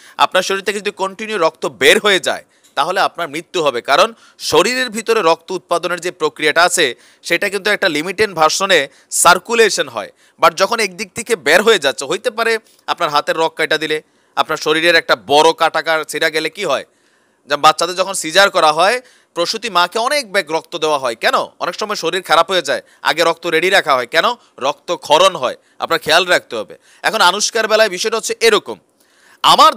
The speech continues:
ধারণা, এটা আমার একান্ত ব্যক্তিগত মতামত, অনেক যারা অ্যাডাল্ট আছে জানেন যে আমাদের গ্রাম দেশে একটা প্রচলিত কথা ছিল, বা যারা বিয়ে শাদী করছেন তারা জানেন যে সতী নারীর চিহ্ন হিসেবে আগের দিনে ধরা হইতো। তবে এটা কিন্তু মাপকাঠি না, কারণ এখানে সায়েন্টিফিক অনেক গবেষণা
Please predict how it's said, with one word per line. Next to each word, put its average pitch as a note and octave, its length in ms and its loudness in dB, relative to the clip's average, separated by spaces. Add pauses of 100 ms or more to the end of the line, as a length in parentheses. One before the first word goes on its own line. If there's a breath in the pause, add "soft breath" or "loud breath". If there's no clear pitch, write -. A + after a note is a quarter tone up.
ধারণা, D3 260 0 (100)
এটা F#3 140 0
আমার F3+ 160 0
একান্ত F#3 200 -8 (120)
ব্যক্তিগত D3 380 -8 (120)
মতামত, C3 360 -4 (440)
অনেক B3 220 0
যারা G#3+ 200 2
অ্যাডাল্ট E3 380 0
আছে D#3 120 -6 (100)
জানেন A#2+ 200 -2 (480 soft breath)
যে E3 80 6 (300)
আমাদের A3 260 -2
গ্রাম E3 260 2
দেশে F3+ 200 -6
একটা F3 180 -4
প্রচলিত D#3 320 -6 (120)
কথা E3 200 -4
ছিল, G3+ 160 -10
বা D#3 120 -6
যারা D#3 180 0
বিয়ে D#3+ 200 0
শাদী F3+ 240 -4
করছেন D3 260 0 (420 soft breath)
তারা D3+ 160 6 (100)
জানেন D3 220 2 (180)
যে C#3+ 80 2 (360 soft breath)
সতী G3 280 -8
নারীর A3+ 260 -2
চিহ্ন E3 160 -8 (140)
হিসেবে E3 300 -2
আগের D#3 200 -2
দিনে D#3+ 220 -4
ধরা D#3 200 6
হইতো। D#3+ 200 -4 (260 soft breath)
তবে D#3 200 -4
এটা F#3 180 -6
কিন্তু G3 220 -6
মাপকাঠি D3 480 -2
না, B2 40 -2 (300)
কারণ C#3 160 -4
এখানে D#3+ 200 -8
সায়েন্টিফিক D3+ 440 -4
অনেক D#3+ 160 -2
গবেষণা D#3+ 320 0